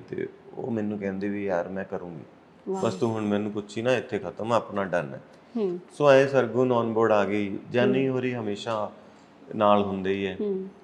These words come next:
Speaker 1: ਤਾਂ ਫਿਰ ਮੈਨੂੰ ਲੱਗਿਆ ਸੀਗਾ ਕਿ ਯਾਰ, ਜਾਨੀ ਹੈ, ਸਰਗੁਣ
Speaker 2: ਹੂੰ।
Speaker 1: ਹੈ, ਮੈਂ ਹੈ
Speaker 2: ਹੂੰ।
Speaker 1: ਤੇ ਹੁਣ film ਤਾਂ ਬਣ ਜੂਗੀ।
Speaker 2: ਹੂੰ।
Speaker 1: So, ਫਿਰ producer ਵੀ ਆ ਗਏ, ਫਿਰ film ਬਣੀ।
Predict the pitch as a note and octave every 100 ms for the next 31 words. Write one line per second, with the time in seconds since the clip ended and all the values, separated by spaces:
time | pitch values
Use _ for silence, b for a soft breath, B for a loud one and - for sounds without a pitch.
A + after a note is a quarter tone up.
0 | - - _ - - - - - - E3
1 | E3+ E3+ E3 E3 D#3+ B2+ A#2+ A#2+ A#2+ B2+
2 | B2+ B2 A#2+ A#2+ G2+ F#2+ F#2+ A2 B2 B2+
3 | A#2+ - - - - G2 F#2+ A#2 B2 B2
4 | G#2 F#2+ G2 A2+ A#2+ A2 - G3+ F3 -
5 | - - _ - - - A#2+ A2 G#2+ G#2+
6 | A2 C#3 C#3 C#3+ D#3 D3+ A2+ F2+ D#2+ D#2
7 | D2+ - - - - G#3+ F3+ D#3 - -
8 | - - A2+ A2+ A2 G#2+ G2 G2 F#2+ -
9 | - - - - - - - - - -
10 | - C3 G#2 A#2+ A2 G2+ A2 G#2+ A2+ G2+
11 | G2+ G2+ F#2+ - - - - - - -
12 | G#2+ G#2+ G#2 G2 - - - - - F#2+
13 | F2+ F2 F2+